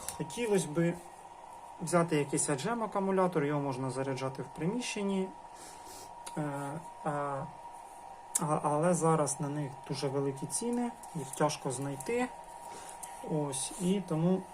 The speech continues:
довелося взяти такий звичайний кислотний, його, його мінус, що його потрібно заряджати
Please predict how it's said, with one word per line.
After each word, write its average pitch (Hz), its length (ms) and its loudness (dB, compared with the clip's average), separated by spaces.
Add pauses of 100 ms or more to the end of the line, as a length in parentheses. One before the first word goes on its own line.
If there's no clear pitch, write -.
довелося 160 540 4
взяти 147 340 2
такий 135 540 -4
звичайний 135 480 0
кислотний, 170 640 2
його, 143 320 0 (220)
його 156 180 2
мінус, 185 340 6
що - 220 -2
його 160 160 2
потрібно 147 420 -2
заряджати 135 580 -2